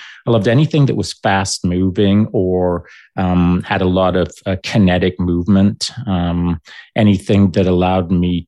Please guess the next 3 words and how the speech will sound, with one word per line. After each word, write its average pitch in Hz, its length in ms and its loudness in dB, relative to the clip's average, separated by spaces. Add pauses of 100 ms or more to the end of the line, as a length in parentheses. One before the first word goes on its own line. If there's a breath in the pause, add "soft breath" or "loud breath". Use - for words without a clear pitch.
to 92 600 0
express, - 960 -2 (280)
um, 87 640 -4